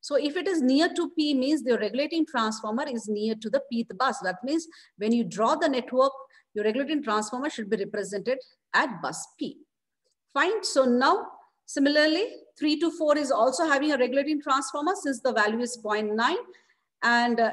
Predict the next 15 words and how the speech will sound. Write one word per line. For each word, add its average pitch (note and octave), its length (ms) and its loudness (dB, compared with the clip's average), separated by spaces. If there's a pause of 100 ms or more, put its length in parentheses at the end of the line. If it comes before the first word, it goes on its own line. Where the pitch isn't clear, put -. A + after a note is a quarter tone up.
it D#4+ 160 0
is C#4+ 80 0
near C4 240 2
to B3+ 140 -4
the A3+ 100 0
bus F3+ 260 -4 (120)
three. F#4 200 -2 (480)
And A3+ 280 0
the A3+ 120 0 (220)
last D#4 340 2
line C#4+ 360 2
doesn't B3 420 -2
have A#3+ 200 4 (100)
any A#3+ 160 -4
transformer, A#3+ 720 -2